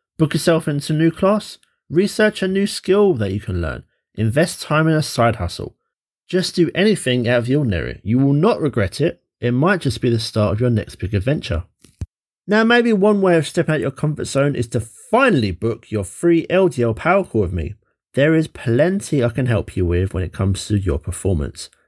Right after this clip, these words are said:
Maybe you want to become more confident. Maybe you want to chase down that dream job of yours.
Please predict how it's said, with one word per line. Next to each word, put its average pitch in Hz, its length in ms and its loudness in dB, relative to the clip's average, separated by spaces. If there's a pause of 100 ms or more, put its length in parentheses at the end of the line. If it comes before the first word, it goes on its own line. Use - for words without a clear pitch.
(180)
Maybe 123 220 2
you 131 100 4
want 131 100 2
to 123 120 2
become 120 200 -2
more 113 160 2
confident. 165 500 -2 (260)
Maybe 117 80 -2
you 107 80 4
want 104 180 0
to - 80 -8
chase 139 240 -2
down 143 220 0
that 95 140 0
dream 175 420 2
job 196 200 0
of 196 40 2
yours. 92 400 0